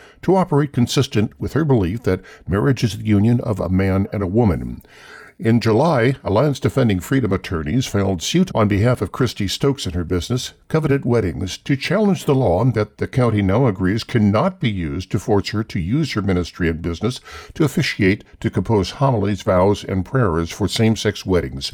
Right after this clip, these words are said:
even as she continues to officiate and promote weddings between one man and one woman. As part of the agreed-upon proposed judgment, the county will not enforce this law,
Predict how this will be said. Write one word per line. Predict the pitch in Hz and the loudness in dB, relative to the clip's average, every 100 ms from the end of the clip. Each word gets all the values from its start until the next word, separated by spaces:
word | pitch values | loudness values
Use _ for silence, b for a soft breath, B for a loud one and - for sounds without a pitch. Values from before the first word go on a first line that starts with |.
| - | -6
even | 101 87 | -4 -2
as | 78 80 | -4 -8
she | - | -12
continues | - - - 160 123 110 | -12 -6 0 2 2 0
to | - 90 | -2 -4
officiate | - 117 - 110 120 | -4 -6 -4 -4 -2
and | 85 | -4
promote | - 95 110 101 | -4 -2 -2 0
weddings | 110 123 127 | -2 0 -2
between | - 110 127 113 | -6 -4 -2 0
one | 123 127 | 0 0
man | 131 139 | 0 2
and | 135 | 2
one | 147 151 | 2 2
woman. | 170 143 64 65 - B B B B B B 101 | 2 2 0 -6 -14 B B B B B B -4
As | - | -4
part | - 175 160 | -2 0 0
of | 127 | 0
the | 101 | 0
agreed-upon | 92 127 147 - - 98 87 | 2 2 2 0 0 2 2
proposed | 92 - 113 90 - | -2 0 2 0 -2
judgment, | 110 107 - 73 - - - | -2 -2 -4 -8 -10 -16 -10
the | 98 | -6
county | 135 135 127 | 0 2 2
will | 113 | 4
not | 101 90 113 151 | 4 4 4 2
enforce | 127 - 98 82 | 2 0 -2 -2
this | 90 - | -6 -4
law, | 76 82 | -2 -2